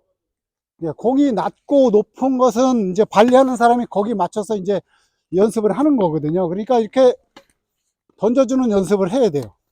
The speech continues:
그러면 둘이서 충분히 한 삼십 분씩만 해주면은, 항상 삼십 분씩만 해주면은 실력이 늘 수 있어요.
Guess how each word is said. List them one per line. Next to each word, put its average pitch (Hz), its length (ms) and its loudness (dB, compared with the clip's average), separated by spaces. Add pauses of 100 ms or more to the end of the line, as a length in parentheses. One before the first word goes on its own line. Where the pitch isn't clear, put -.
(1400)
그러면 233 380 -2
둘이서 226 520 0 (440)
충분히 285 420 -2
한 247 180 -2
삼십 - 340 -6
분씩만 247 460 -4
해주면은, 226 420 -4
항상 - 320 -6 (840)
삼십 - 380 -8
분씩만 262 400 -6
해주면은 220 560 -6 (420)
실력이 240 560 0
늘 208 160 -2
수 220 160 -8
있어요. 185 400 -6